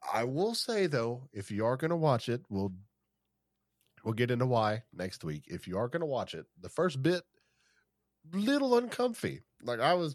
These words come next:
I was very uncomfy with it for a little bit, not, not gonna lie. And I am the king of cringe,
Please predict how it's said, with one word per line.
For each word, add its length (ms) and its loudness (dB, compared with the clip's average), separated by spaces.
I 60 -6
was 180 -2
very 440 0
uncomfy 640 0
with 220 -4
it 160 -8
for 140 -2
a 60 0
little 200 -4
bit, 200 -8
not, 280 -8
not 180 -6
gonna 160 -2
lie. 240 0
And 340 -8
I 200 0
am 160 -4
the 100 -10
king 540 -4
of 280 -4
cringe, 600 -2